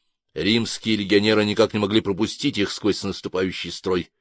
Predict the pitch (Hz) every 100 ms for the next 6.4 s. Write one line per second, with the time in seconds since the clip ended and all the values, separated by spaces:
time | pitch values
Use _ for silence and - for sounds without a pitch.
0 | _ _ - 110 95 87 76 78 67 71
1 | 69 67 60 - - - 131 131 - _
2 | _ _ _ _ _ _ _ _ - 107
3 | 117 127 143 - - - 117 - 131 117
4 | 123 104 120 101 117 123 117 - - -
5 | 120 104 104 95 101 95 95 95 110 98
6 | - 95 -